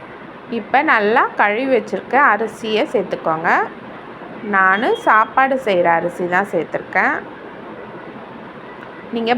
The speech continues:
பாஸ்மதி அரிசி சேர்க்கறதா இருந்தாலும் சேர்த்துக்கலாம். அரிசி சேர்த்துட்டு நம்ம எந்த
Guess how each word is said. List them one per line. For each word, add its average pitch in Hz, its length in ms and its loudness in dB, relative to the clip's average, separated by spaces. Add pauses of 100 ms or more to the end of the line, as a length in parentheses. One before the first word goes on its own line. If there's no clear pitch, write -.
பாஸ்மதி 277 540 2
அரிசி 214 360 0
சேர்க்கறதா 190 380 0
இருந்தாலும் 170 440 2
சேர்த்துக்கலாம். 156 580 0 (4000)
அரிசி 254 380 -2 (100)
சேர்த்துட்டு 202 560 0 (1900)
நம்ம 208 240 2 (160)
எந்த 247 280 2